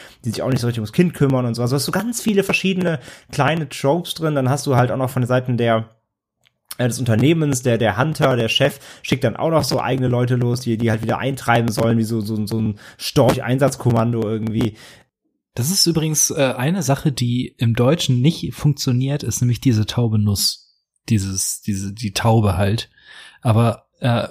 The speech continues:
Speaker 2: weil sie versuchen im Deutschen dieses,
Speaker 1: Ja.
Speaker 2: diesen gesamten, ähm, Surfer-Slang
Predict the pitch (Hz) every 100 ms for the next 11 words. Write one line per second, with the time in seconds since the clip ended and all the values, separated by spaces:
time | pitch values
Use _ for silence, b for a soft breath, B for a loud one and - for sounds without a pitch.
0 | - - 131 123 113 117 - 120 117 156
1 | 147 113 110 113 - 131 113 113 101 104
2 | - 104 95 107 104 110 117 - 117 110
3 | 107 107 - _ _ - 113 104 98 95
4 | 101 - _ _ - - 113 170 - 95
5 | - 117 98 95 98